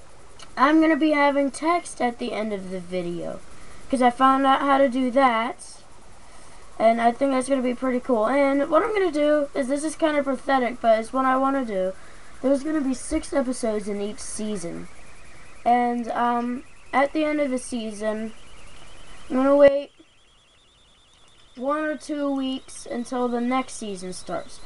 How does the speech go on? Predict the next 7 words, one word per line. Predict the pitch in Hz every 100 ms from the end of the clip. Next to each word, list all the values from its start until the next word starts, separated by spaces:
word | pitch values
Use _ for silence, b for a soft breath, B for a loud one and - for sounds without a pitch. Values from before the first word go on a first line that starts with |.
| B
Get | - 311 -
th-, | - - - - - - - -
get | 294 349
out | 370 339
of |
here, | 330 294 269
pig! | - 302 311